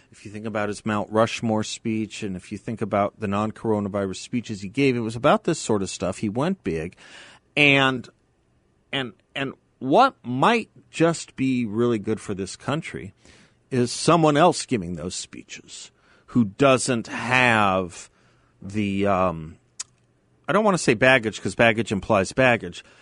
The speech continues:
but who doesn't have the, shall we say, uh, initial negative,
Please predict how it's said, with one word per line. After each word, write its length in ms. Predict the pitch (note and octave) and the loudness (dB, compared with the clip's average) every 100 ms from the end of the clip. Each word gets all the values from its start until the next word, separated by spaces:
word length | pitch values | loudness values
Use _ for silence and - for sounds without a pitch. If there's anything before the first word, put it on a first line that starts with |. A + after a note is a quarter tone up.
| _ | _
but 140 | - B2+ | 0 2
who 80 | A#2+ | 2
doesn't 440 | D#3 D#3+ D3+ B2 | 4 2 0 -6
have 840 | - B2 B2+ B2 A#2 A2+ G2 G2 G2 | -10 2 4 6 6 4 2 -4 -2
the, 280 | G#2+ G#2 G2 | 0 0 -2
shall 360 | - A#2+ G#2 | 0 2 2
we 140 | G2+ G2+ | 2 -4
say, 600 | - - G#2+ G2+ G2+ - _ _ _ - | -6 -2 0 2 0 -4 _ _ _ -6
uh, 300 | G2 F#2 F#2+ - | 2 2 2 -2
initial 960 | A2 G#2 A#2+ C#3+ - - C3 A2 G#2 F#2 | -2 0 2 2 2 2 4 4 2 -2
negative, 1400 | G#2+ A2+ B2+ A#2 B2+ A2+ - - B2 A2+ G#2 G2+ F#2 | 0 4 4 4 0 -2 -8 -6 0 2 2 -2 -6